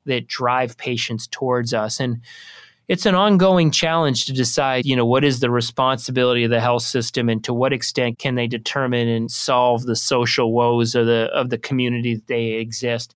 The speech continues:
You know, most folks in emergency medicine have come to the realization that they can't necessarily solve all of the social woes that exist in their communities, but they can really make a good faith effort and really do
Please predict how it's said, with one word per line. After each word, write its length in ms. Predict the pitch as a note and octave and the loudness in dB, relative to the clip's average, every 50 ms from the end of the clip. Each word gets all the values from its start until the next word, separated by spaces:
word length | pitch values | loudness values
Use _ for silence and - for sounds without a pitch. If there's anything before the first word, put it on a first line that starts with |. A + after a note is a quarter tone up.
| _ _ _ _ _ | _ _ _ _ _
You 120 | - D3 | -4 -2
know, 120 | C3 C3 B2 | 0 0 0
most 460 | A#2+ B2 C3+ D3+ E3 D#3 - - - | 0 2 2 2 2 0 0 -4 -8
folks 360 | - - C#3+ C3 A#2 - - - | -4 0 0 0 0 -2 -2 -2
in 100 | B2+ A#2+ | 0 0
emergency 480 | A#2 A#2 B2 B2 B2 B2 - - C3+ | 2 2 2 2 0 -2 -2 -2 0
medicine 560 | A#2+ A#2+ A#2+ A#2+ B2 A#2 A#2+ - B2 A2+ A2+ - - | 0 2 2 2 0 0 -2 -2 -4 -4 -4 -6 -8
have 140 | A#2 A#2 | -8 -4
come 180 | - - D3+ C#3 | -2 0 0 0
to 60 | C#3 C3 | 0 2
the 80 | C3 | 2
realization 540 | B2+ B2+ B2+ B2 A#2 B2+ C3 A2+ - - B2+ | 2 2 2 2 2 0 0 -2 -2 -2 -2
that 160 | B2 A#2 A#2 | -2 -2 0
they 140 | - D3+ D3 | 0 0 -2
can't 640 | C#3+ - - - - - D#3+ D#3+ D3+ D3 D3 - - - | -2 -6 -12 -10 -4 -2 0 0 0 -2 -4 -6 -8 -4
necessarily 1160 | D3+ C#3 C#3 C#3 C3 - - B2+ - - - - C#3 C3 C3 C3+ C3+ C#3 C#3 C#3 C#3 C3+ B2+ - - - - _ | -2 -2 -2 -2 -2 -4 -4 -4 -4 -2 -2 0 0 0 2 2 2 2 2 2 0 -2 -4 -8 -14 -20 -20 _
solve 480 | _ - - - - D3 C3 C3+ C3+ B2+ | _ -10 -6 -2 0 2 2 2 2 4
all 280 | A#2+ B2 B2+ C#3 C#3+ C#3+ | 4 4 4 4 4 2
of 120 | C#3+ C#3+ | 2 0
the 80 | C#3+ A2+ | -2 -2
social 520 | - - C#3+ C3 C3+ C3+ - D#3+ C#3+ C3 | -2 0 0 0 2 2 2 0 2 2
woes 420 | C3 C3 C3 C3+ C#3 D3 C#3+ C#3 | 2 2 4 4 4 2 2 2
that 160 | C#3+ C#3+ C#3 C#3 | 0 0 2 0
exist 420 | C3 C3 C3 C#3 C#3 C#3+ - - | 0 0 0 0 0 0 0 -2
in 80 | D3 C3+ | -2 0
their 140 | C3+ C3+ | 0 -2
communities, 580 | C3 - D#3 C#3+ C#3+ C#3+ C#3+ D3+ D3 C#3+ - - - - - - - - - - | -2 0 0 0 2 2 2 2 0 0 -2 -6 -12 -18 -20 -20 -20 -20 -14 -4
but 220 | - D3 C#3+ - | -2 -2 -2 0
they 120 | - D#3 D#3 | 0 -2 0
can 300 | D#3 - D3+ C3+ C3 B2 | 0 -2 -2 -2 -2 -2
really 580 | C3 C#3+ D#3 F3 F3+ F3+ F3+ F3 E3+ D#3+ D3+ - - _ | -2 0 2 2 4 4 4 4 2 0 -2 -6 -10 _
make 400 | - B2+ B2+ C#3 D3 D#3+ D#3 - | -2 0 0 2 2 0 0 0
a 380 | D3 C3+ B2 A#2+ A#2 A2 - - - | 0 0 2 2 2 0 -2 -4 -4
good 240 | - - D#3 E3+ E3 | 0 2 2 2 2
faith 360 | - - - D#3 D3 B2 - | 0 0 0 0 0 0 -2
effort 320 | D3+ C3+ C3+ - C#3 C3 B2+ | -2 -2 -2 -2 -2 -2 0
and 220 | B2 A#2 A#2 A#2 | 0 0 0 0
really 460 | B2 C#3 D3+ D#3 D#3 D3+ C#3 C#3 C#3 - _ | 2 2 2 2 2 2 0 0 -4 -8 _
do 300 | - - D3 D3+ D3+ C#3+ | -2 2 4 4 4 4